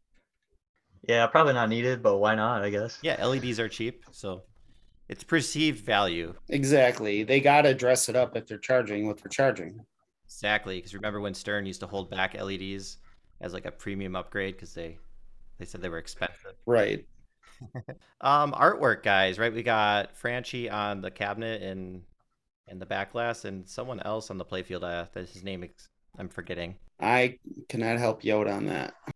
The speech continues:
Speaker 2: Well, do you, what do you think it's, uh, if we're, we just saw Foo Fighters, we saw Pulp Fiction, where do you think this fits? We just had James Bond.
Speaker 3: Uh, the artwork is good. Um, it, it's,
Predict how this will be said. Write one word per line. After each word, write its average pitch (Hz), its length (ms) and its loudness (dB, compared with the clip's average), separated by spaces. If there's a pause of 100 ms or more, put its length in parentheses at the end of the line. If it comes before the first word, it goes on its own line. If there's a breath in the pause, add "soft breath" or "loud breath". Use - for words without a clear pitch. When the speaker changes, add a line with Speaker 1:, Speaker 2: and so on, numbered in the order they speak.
(280)
Speaker 2:
Well, 170 100 2
do 139 80 0
you, 120 60 0 (140)
what 127 140 -2
do 120 60 2
you 117 80 -2
think 113 240 -2
it's, 113 180 -4
uh, 98 360 4 (340)
if - 160 -10
we're, 117 200 2
we 107 120 -8
just - 140 -10
saw 104 100 2
Foo 147 220 -4
Fighters, 127 300 0
we 110 60 -8
saw 98 140 -2
Pulp 104 240 -2
Fiction, 113 720 -6 (540)
where 104 100 -10
do 101 60 -8
you 95 60 -12
think 98 140 -10
this 92 140 -10
fits? - 260 -8
We 92 160 -6
just - 180 -12
had 92 160 -2
James 92 240 -8
Bond. 92 360 -8 (440)
Speaker 3:
Uh, - 140 -8 (380)
the 180 120 8
artwork 214 440 10
is 135 160 8
good. 131 460 8 (440)
Um, 123 460 2
it, 123 260 -2
it's, 131 400 0